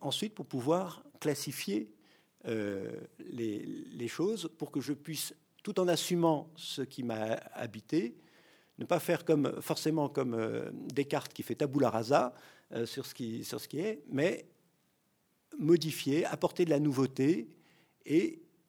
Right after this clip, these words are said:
se laisser toucher par quelque chose qui, comme la, la consolation sans cause, si j'ose dire, vient du ciel.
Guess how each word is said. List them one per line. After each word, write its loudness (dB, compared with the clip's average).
se -2
laisser 0
toucher 0
par -2
quelque -4
chose -2
qui, -8
comme 4
la, 2
la -4
consolation 2
sans -2
cause, 2
si -4
j'ose 2
dire, 0
vient 0
du 0
ciel. -6